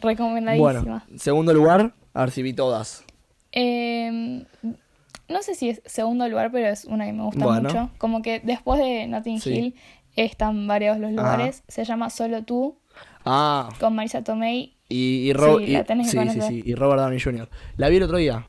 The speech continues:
Speaker 2: de nuevo.
Speaker 1: Sí.
Speaker 2: La vi que, que
Speaker 1: <laughs> Yo también.
Speaker 2: Damon Bradley, ¿no? Es el nombre que, si no me equivoco.
Speaker 1: Sí, sí,
Speaker 2: Mira,
Speaker 1: sí.
Speaker 2: vi, <laughs> la verdad que vi muchas películas. Del mainstream vi muchas películas.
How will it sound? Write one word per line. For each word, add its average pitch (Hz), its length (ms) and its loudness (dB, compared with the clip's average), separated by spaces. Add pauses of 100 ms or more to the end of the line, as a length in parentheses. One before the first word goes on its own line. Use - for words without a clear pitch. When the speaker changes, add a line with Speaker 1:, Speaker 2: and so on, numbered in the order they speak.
Speaker 2:
de 123 160 0
nuevo. 123 260 0
Speaker 1:
Sí. 107 160 -4
Speaker 2:
La 120 80 -2
vi 143 360 2
que, 113 260 -6
que 117 300 -12 (140)
Speaker 1:
<laughs> - 140 -18 (280)
Yo 269 120 4
también. 254 340 4
Speaker 2:
Damon 156 160 2
Bradley, 160 400 6
¿no? 143 140 0
Es 170 140 0
el 135 180 2
nombre 151 340 0
que, 117 240 -2
si 123 140 -6
no 127 60 -2
me 127 80 -4
equivoco. 127 360 -6
Speaker 1:
Sí, 254 600 -4
sí, 262 240 -6
Speaker 2:
Mira, 143 220 2
Speaker 1:
sí. 165 100 0
Speaker 2:
vi, 151 160 -6 (180)
<laughs> - 240 -16
la 139 140 2
verdad 160 140 6
que 170 120 2
vi 147 120 -2
muchas 139 260 -2
películas. 123 160 0
Del 135 100 0
mainstream 165 380 2
vi 147 80 0
muchas 127 260 -4
películas. 113 380 -6